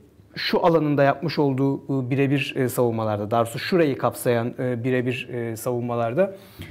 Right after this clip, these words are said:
e, on sekiz tane top kaybetmiş sadece. Cagliari gibi bir takım için çok önemlidir bu. Yani iyi anlamda Diego Godin'i, e, övmek anlamında, e, söylüyorum. Zaten kafa topunda hiçbir sıkıntı yok. Kafa topunda genellikle yüzde altmışla oynayan bir oyuncu.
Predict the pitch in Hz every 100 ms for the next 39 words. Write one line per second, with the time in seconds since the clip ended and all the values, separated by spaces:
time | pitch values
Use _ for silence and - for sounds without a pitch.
0 | - - - - - 127 123 123 123 127
1 | - - 196 190 139 - 135 123 120 113
2 | 117 110 - 120 - 120 113 127 175 -
3 | 131 123 151 151 135 131 139 143 139 156
4 | 143 131 123 117 113 101 92 95 120 107
5 | 107 110 160 151 120 101 104 107 117 127
6 | 120 131 123 127 131 127 120 117 131 131
7 | 127 117 113 107 113 139 120 123 117 110
8 | 120 104 98 - - - - 165 175 -
9 | 147 156 139 139 135 - - - 107 139
10 | - 120 127 120 127 131 123 131 123 117
11 | 127 123 131 - - 123 113 117 107 98
12 | 92 92 120